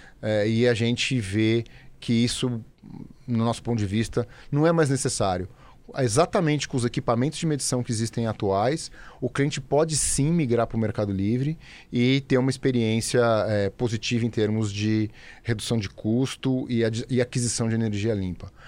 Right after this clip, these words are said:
Então, eh, esse é um gargalo que tem sido, eh, discutido, eh, no setor. Simplificação de contratos, acho que cada vez mais a gente pode ter produtos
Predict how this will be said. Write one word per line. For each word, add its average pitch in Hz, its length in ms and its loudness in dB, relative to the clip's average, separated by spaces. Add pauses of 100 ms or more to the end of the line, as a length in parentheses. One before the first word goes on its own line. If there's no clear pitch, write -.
(280)
Então, 123 680 2
eh, 107 440 2
esse 139 200 2
é 160 40 2
um 160 80 0
gargalo 127 420 4
que - 60 -10
tem 117 120 0
sido, 104 540 -2
eh, 98 160 -2
discutido, 104 1120 0
eh, 95 80 0
no 101 100 -4
setor. 107 540 -2 (380)
Simplificação 160 720 -2
de 135 100 -4
contratos, 127 800 -2
acho 110 160 -2
que - 60 -16
cada 117 240 0
vez 117 220 0
mais 113 240 0
a 110 40 -2
gente 113 220 -2
pode 110 320 -2
ter 117 100 -2
produtos 107 440 -4